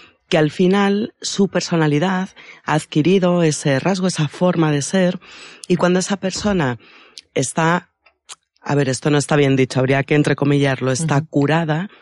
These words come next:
Speaker 2: Ujú.
Speaker 1: de esa patología, eh, realmente no termina de,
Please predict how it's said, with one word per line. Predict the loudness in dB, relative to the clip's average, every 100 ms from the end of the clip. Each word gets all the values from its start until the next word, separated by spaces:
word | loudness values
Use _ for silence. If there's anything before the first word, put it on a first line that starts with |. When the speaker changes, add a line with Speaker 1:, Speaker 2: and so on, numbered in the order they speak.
| -10
Speaker 2:
Ujú. | -8 -4 0
Speaker 1:
de | 2
esa | 2 -2
patología, | -2 -2 -2 -2 0 0 2 -2 -12 -20 -20 -20 _ _ _ _ 0
eh, | 2 4 2 0
realmente | -2 2 2 2 2 0 -2
no | -2
termina | -2 -2 0 0 0 -2 -2
de, | -2 -2 -2 -4 -6